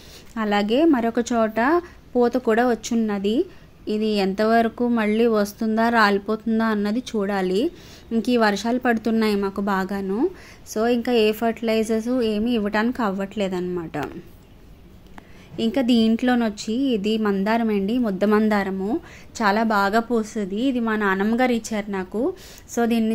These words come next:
చాలా జాగ్రత్తగా పెంచుతున్నాను. ఇది కూడా త్రీ ఫోర్ ఇయర్స్ పైన అయింది ఈ టబ్లో పెట్టి. ఇది కూడా విరిగిపోతూ ఉంది. ఇంక ఇది కూడా రీపాటింగ్ చేసుకుంటాను తర్వాత. కొమ్మలు కూడా అడ్డదిడ్డంగా పెరిగిపోయినాయి. అయితే ఇది కూడా ప్రూనింగ్ అయితే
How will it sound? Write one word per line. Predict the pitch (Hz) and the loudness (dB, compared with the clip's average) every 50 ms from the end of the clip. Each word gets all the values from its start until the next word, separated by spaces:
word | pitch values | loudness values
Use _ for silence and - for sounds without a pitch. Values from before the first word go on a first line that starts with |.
| 214 240 | -2 -2
చాలా | 208 208 214 | 0 0 0
జాగ్రత్తగా | 214 214 208 202 196 202 214 226 220 226 233 240 | 0 2 2 2 2 2 0 -2 -2 -2 -2 -2
పెంచుతున్నాను. | 240 247 226 208 208 202 208 - - 226 202 202 202 190 185 190 180 180 - - - - - - | -2 0 0 -2 -2 -2 -4 -6 -6 -4 -4 -4 -4 -4 -4 -4 -4 -6 -8 -12 -20 -18 -10 -6
ఇది | 220 220 202 226 | -4 -2 -2 -2
కూడా | 214 - 240 240 262 | 0 2 2 4 4
త్రీ | 254 262 233 226 226 | 2 2 2 0 0
ఫోర్ | 214 220 214 208 | 0 0 -2 -2
ఇయర్స్ | 208 202 233 247 - | 0 0 0 -2 -2
పైన | - 226 208 202 214 233 247 | -4 -4 -4 -2 -2 0 0
అయింది | 247 240 226 208 202 196 196 208 202 202 196 190 190 - - - - 214 | 0 0 0 -2 -2 -2 0 0 0 0 -2 -2 -6 -8 -12 -10 -6 -4
ఈ | 214 214 214 214 | -2 -2 -2 -2
టబ్లో | 208 208 190 175 190 202 220 226 | 0 -2 -2 -2 0 0 -2 -2
పెట్టి. | 214 - 196 185 - - 185 190 196 254 359 359 - - - - - - - - | -2 -2 -4 -6 -6 -6 -4 -2 0 0 -2 -2 -4 -10 -16 -16 -16 -14 -8 -6
ఇది | 208 196 214 | -6 -4 -2
కూడా | 208 226 226 254 | 0 2 4 4
విరిగిపోతూ | 247 226 214 196 190 196 208 202 214 226 220 220 - 240 226 | 4 4 4 2 2 2 0 0 0 0 -2 0 0 -2 0
ఉంది. | 214 208 196 190 185 202 240 302 | 0 -2 -2 -4 -4 -4 -2 -2
ఇంక | 330 330 302 247 240 - | 0 0 0 0 0 0
ఇది | 226 208 196 214 | -2 -2 -2 -2
కూడా | 208 - 226 220 240 269 285 | -2 -4 -2 2 2 2 2
రీపాటింగ్ | 269 240 214 208 208 - 220 208 214 233 220 220 220 - 220 | 2 0 0 -2 -2 -2 -2 -2 0 -2 -2 -2 -2 -2 -2
చేసుకుంటాను | 202 196 202 - - 220 208 196 190 190 - 185 180 185 | -4 -4 -4 -8 -6 -4 -4 -4 -4 -6 -8 -8 -8 -8
తర్వాత. | 185 - 180 180 202 202 190 185 - - - - - 254 349 349 - - | -6 -6 -6 -6 -4 -4 -6 -6 -6 -8 -8 -4 -4 -4 -4 -4 -6 -10
కొమ్మలు | 240 220 208 202 214 233 269 277 | -12 -10 -10 -8 -6 -4 -4 -4
కూడా | 277 - 277 233 220 247 277 | -2 0 2 2 4 4 4
అడ్డదిడ్డంగా | 294 240 214 202 214 208 214 214 196 214 220 233 254 269 269 | 4 2 2 2 2 2 2 2 2 0 0 2 2 2 2
పెరిగిపోయినాయి. | - 254 233 214 220 226 226 - 226 220 214 208 202 190 196 254 320 | 2 2 2 2 2 0 0 0 0 2 2 2 2 2 4 4 2
అయితే | - - 214 208 208 - 262 | 2 2 0 -2 0 0 2
ఇది | 285 254 208 214 | 2 2 2 0
కూడా | - - 214 220 269 | 0 0 2 2 2
ప్రూనింగ్ | 277 277 - 220 208 214 226 247 247 233 | 0 0 0 2 2 4 4 4 4 4
అయితే | 220 202 202 - 302 | 2 2 0 0 -2